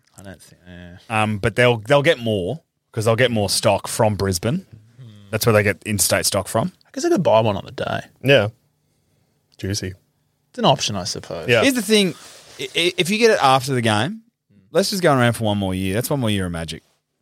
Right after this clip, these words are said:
Speaker 1: But he might, like, he's very capable of doing something that'll make me wanna kill myself.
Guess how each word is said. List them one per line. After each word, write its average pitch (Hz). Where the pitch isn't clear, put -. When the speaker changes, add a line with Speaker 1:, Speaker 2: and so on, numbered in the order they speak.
Speaker 1:
But 160
he 165
might, 180
like, 135
he's 143
very 147
capable 120
of 107
doing 107
something 107
that'll 104
make 98
me 104
wanna 95
kill 95
myself. -